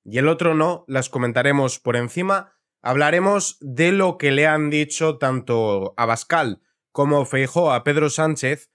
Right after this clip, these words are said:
Feijóo ha hablado de Marruecos y en el caso de Abascal ha hablado del espectáculo dantesco y lamentable que dio Pedro Sánchez disfrazándose de forense para toquetear huesos. Hablaremos de un caso de corrupción presunto, de momento,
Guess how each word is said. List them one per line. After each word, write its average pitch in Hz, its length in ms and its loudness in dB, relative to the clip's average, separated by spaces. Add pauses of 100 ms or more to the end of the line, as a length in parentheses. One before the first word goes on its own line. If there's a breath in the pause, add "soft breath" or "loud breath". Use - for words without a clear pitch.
(240)
Feijóo 123 720 -2
ha 123 180 2
hablado 135 380 2
de 117 80 -2
Marruecos 160 600 -2
y 143 60 -4
en 127 80 -2
el 127 80 -4
caso 143 240 -2
de 123 80 2
Abascal 123 580 0 (360)
ha 135 100 0
hablado 165 340 2
del 147 200 2
espectáculo 147 760 0
dantesco 135 600 0
y 151 60 2
lamentable 143 600 2
que 123 140 -2
dio 143 260 0
Pedro 139 260 0
Sánchez 135 500 0 (320)
disfrazándose 143 840 0
de 151 100 2
forense 139 460 -2
para 127 240 0
toquetear 123 400 0
huesos. 147 500 -2 (360 soft breath)
Hablaremos 156 600 0
de 185 60 -2
un 190 100 -2
caso 190 300 -2
de 180 120 -4
corrupción 165 680 0
presunto, 160 640 0
de 135 120 -4
momento, 170 640 -2